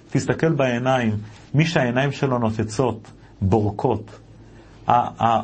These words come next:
ההורים המחותנים מזילים כמה דמעות בחופה. רוצים לזכות לחלק בתורה, צריכים תפילות, כמה דמעות בתפילה,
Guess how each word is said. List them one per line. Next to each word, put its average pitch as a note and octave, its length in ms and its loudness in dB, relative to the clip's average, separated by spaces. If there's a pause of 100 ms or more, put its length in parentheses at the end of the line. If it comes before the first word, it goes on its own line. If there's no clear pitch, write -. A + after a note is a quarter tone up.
ההורים A2+ 680 0 (300)
המחותנים A#2+ 920 0 (360)
מזילים B2 460 2
כמה C#3+ 260 0
דמעות A2 500 0 (720)
בחופה. G#2 440 0 (1200)
רוצים E3+ 320 2
לזכות E3 360 2
לחלק D3+ 320 2
בתורה, B2 560 2 (220)
צריכים - 220 0
תפילות, D3+ 600 0 (640)
כמה C#3+ 200 2
דמעות C3+ 380 0
בתפילה, C3 640 2